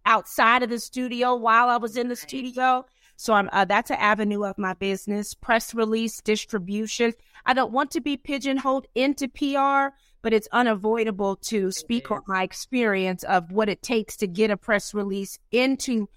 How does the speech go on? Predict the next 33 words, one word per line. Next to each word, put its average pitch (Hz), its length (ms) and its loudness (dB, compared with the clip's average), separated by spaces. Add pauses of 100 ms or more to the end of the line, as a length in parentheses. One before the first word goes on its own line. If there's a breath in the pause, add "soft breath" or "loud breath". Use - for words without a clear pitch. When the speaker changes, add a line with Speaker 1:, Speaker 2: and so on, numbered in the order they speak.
(180 soft breath)
Speaker 1:
the 208 120 -2
right 202 300 4
eyes 196 320 2
in 208 80 0
a 190 80 -2
newsroom. 208 640 -2
So 220 120 -6
I 180 120 -2
help 208 240 -2 (160)
a-, 185 240 -4
agencies 214 640 -6
in 180 160 -4
that 202 300 0
realm, 220 260 4
and 220 80 2
then 240 80 4
I 226 120 6
pass 254 380 2
it 233 80 0
off 226 220 2
to 202 140 -4
them. 180 320 -2
You 190 160 -2
know, 165 140 0
"Okay, 214 280 -2 (320 soft breath)
here's 269 240 -2
the 269 80 -4
reporter. 285 480 0
Y'all 220 260 4
take 233 300 -4
it - 160 -4
from 185 140 -4
here." 277 440 -2